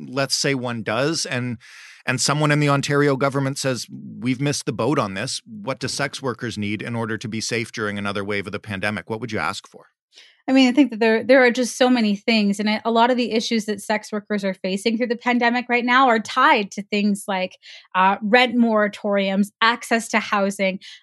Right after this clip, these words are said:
Speaker 2: um, access to, uh, decent housing conditions, expanding our shelter system and social supports. But I think directly related to the issues that sex workers are facing right now,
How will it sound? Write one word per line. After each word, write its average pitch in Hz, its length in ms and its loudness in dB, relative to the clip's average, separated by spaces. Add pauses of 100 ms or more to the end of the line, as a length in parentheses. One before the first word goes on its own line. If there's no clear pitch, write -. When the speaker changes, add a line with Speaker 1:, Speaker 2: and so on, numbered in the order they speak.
Speaker 2:
um, 202 300 4 (160)
access 240 440 2
to, 233 400 6
uh, 220 180 -4 (180)
decent 269 400 6
housing 214 360 0
conditions, 208 460 -2
expanding 240 480 0
our 240 120 2
shelter 262 420 2
system 214 400 -6
and 202 160 -2
social 214 300 -4
supports. 220 680 -2 (300)
But 254 80 4
I 262 100 4
think 302 300 4
directly 233 520 2
related 208 580 2
to 240 100 -4
the 220 180 0
issues 220 220 -4
that 220 120 -8
sex - 260 0
workers 214 260 -2
are 196 180 -6
facing 240 360 4
right 311 180 6
now, 320 260 2